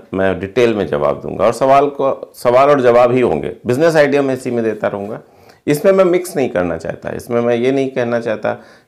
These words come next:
कि लोगों के क्वेश्चन आंसर और वो, तो फिर क्या होगा कि एक तारका में टूट जाएगा। कोई आया है,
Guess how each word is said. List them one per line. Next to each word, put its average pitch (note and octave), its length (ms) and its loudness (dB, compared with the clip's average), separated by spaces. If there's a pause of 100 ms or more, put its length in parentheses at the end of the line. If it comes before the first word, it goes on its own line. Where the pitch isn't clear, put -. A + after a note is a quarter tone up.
कि B2 100 -4
लोगों A2+ 260 0
के - 120 -10
क्वेश्चन A2 420 -4
आंसर G#2 360 -2
और G#2 160 -2
वो, G#2 180 -4
तो D3 260 -6
फिर E3 320 -4 (100)
क्या C#3+ 120 4
होगा C3 260 2
कि C#3 160 -8
एक D3 240 -4
तारका C3+ 360 2
में C3+ 160 -4
टूट G#2 200 -6
जाएगा। F#2 360 0
कोई G#2+ 260 -4
आया G2+ 340 2
है, A2 200 -8